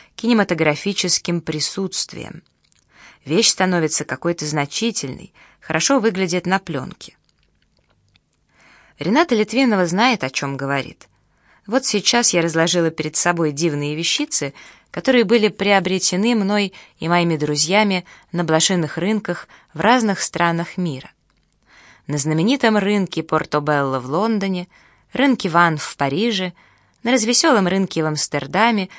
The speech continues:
который проводится, между прочим, в день рождения королевы Нидерландов.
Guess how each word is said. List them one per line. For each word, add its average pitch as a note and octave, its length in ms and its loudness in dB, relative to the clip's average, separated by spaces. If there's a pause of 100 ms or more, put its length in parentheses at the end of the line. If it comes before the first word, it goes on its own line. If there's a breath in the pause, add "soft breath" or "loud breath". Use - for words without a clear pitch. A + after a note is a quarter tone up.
(220 loud breath)
который C4 280 2
проводится, F3 580 2
между D3+ 260 -4
прочим, F#3+ 460 -2 (260 loud breath)
в F3 60 -12
день A3+ 160 2
рождения F#3 540 2
королевы E3 460 0
Нидерландов. E3 840 -4